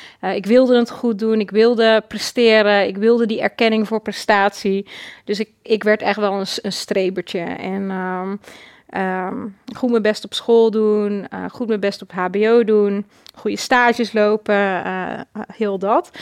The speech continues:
En toen vergat ik eigenlijk een beetje die kinderdromen, die raakten steeds meer naar de achtergrond. Ehm, totdat ik dus echt het gevoel had van, op mijn eenentwintigste, van: "Wat, wat, wa-,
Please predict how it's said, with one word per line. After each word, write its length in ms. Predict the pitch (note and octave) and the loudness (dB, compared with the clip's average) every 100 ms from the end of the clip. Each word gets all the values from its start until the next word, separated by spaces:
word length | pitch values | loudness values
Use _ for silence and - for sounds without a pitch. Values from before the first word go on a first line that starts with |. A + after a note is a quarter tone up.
| - - - | -16 -16 -4
En 140 | A3+ | 0
toen 340 | C4 B3+ B3+ A3+ | 4 6 6 2
vergat 380 | - - C4+ C#4+ | -6 2 2 4
ik 60 | |
eigenlijk 320 | A#3+ B3+ C4 B3+ | 4 4 4 2
een 80 | |
beetje 280 | A3+ A3+ A3+ | 4 4 2
die 120 | G#3 - | -8 0
kinderdromen, 840 | A#3 A3 G3 F#3+ F#3 F#3 F#3+ F#3 | 2 4 2 0 0 0 -2 -4
die 280 | G3+ G3+ F#3 | -4 -4 0
raakten 300 | G3+ G#3 - | 0 -2 -8
steeds 340 | - G3 G#3 | -4 -4 -2
meer 320 | G3+ F#3 F3+ - _ _ _ _ _ _ _ - | -4 -4 -6 -10 _ _ _ _ _ _ _ -6
naar 180 | G3+ | -2
de 60 | F#3+ | 0
achtergrond. 640 | F3+ - - - A3 F4 - - - - - - | -2 -6 -14 -6 -6 -6 -10 -20 -20 -20 -20 -18
Ehm, 480 | - A3 G#3 G#3 G#3 - | 0 2 4 2 0 -2
totdat 300 | C#4+ B3+ A3 | 2 2 2
ik 100 | F#3 | -8
dus 100 | F#3 | -8
echt 200 | - - | -8 -10
het 120 | G3+ | -10
gevoel 380 | - - B3+ B3+ | -8 -2 2 4
had 220 | B3 A#3+ | 4 2
van, 460 | - A#3+ A#3+ A#3 G#3 _ _ _ _ _ _ _ | 4 4 6 2 -2 _ _ _ _ _ _ _
op 100 | - | -4
mijn 160 | A#3 G#3 | 0 2
eenentwintigste, 680 | A#3+ B3+ B3 B3+ A#3 - A#3+ | 2 2 2 0 0 -6 -4
van: 380 | A#3 A#3 A3+ A#3 | -2 -2 -2 -6
"Wat, 120 | A#3 _ | -10 _
wat, 140 | A3+ A#3+ _ _ | -12 -12 _ _
wa-, 580 | - A3 F3+ G3+ G#3 A3 | -10 -6 -6 -8 -10 -8